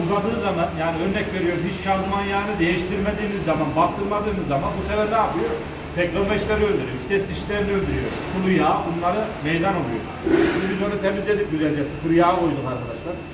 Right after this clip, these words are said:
Koyduğumuz yağ seksen numara yağ, yetmiş beş seksen korsak bunu keçelerde yine kaçırabilir. O yüzden dolayı seksen numara koyduk arkadaşlar. Kendi yağ kaç numara derseniz seksen doksan konuluyor normalde. Seksen,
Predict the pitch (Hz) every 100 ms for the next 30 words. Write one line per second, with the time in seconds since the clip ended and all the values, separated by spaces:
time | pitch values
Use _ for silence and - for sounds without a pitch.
0 | - - 135 165 202 208 185 214 214 -
1 | 190 190 208 208 214 214 214 214 202 202
2 | - - - 151 185 185 202 202 - 196
3 | - 208 175 196 - 202 - 185 196 185
4 | 190 190 196 190 180 135 170 202 - -
5 | 196 196 196 - 160 190 185 190 175 196
6 | 208 180 175 190 190 185 185 202 202 156
7 | 127 131 123 123 120 190 190 170 - -
8 | - - 156 185 220 208 - 139 156 190
9 | 202 - 160 196 190 196 185 165 151 -
10 | 190 220 175 - 190 180 180 - 202 196
11 | 180 160 151 143 135 139 135 214 - -
12 | - - 185 - 160